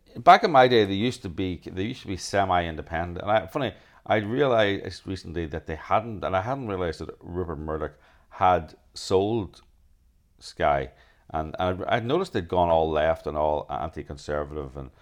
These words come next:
et cetera. And so Kay Burley is their, is their kind of Lesley Stahl meets, you know, Lesley Stahl in an angry mood. You know, she's one of those hard-hitting, uh, journalists who's always grills the,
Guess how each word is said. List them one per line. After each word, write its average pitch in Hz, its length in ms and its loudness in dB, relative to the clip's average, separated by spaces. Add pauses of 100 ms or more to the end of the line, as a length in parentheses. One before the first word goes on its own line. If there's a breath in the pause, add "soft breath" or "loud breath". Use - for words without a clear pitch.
(520 soft breath)
et 90 100 -12
cetera. 78 480 -2 (300)
And 80 340 -6 (360)
so 113 160 -2
Kay 160 340 4
Burley 101 420 4
is 87 260 -6
their, 82 380 -6
is 87 160 -10
their 80 160 -6
kind 85 280 -14
of 82 160 -14 (420 soft breath)
Lesley 101 500 2
Stahl 95 720 6
meets, - 580 -8
you 98 80 -4
know, 76 300 -4 (800)
Lesley 87 580 0
Stahl 90 440 2
in 85 80 -2
an 82 140 -4
angry 82 320 -2
mood. 85 300 -2
You 95 60 -6
know, 92 120 -4
she's 80 180 -10
one 101 120 -4
of 90 80 -2
those 85 280 -2 (400 soft breath)
hard-hitting, 92 920 2
uh, 73 200 -8
journalists 85 560 -6
who's 78 200 -10 (120)
always 90 400 0 (260)
grills 104 460 6
the, 90 480 -2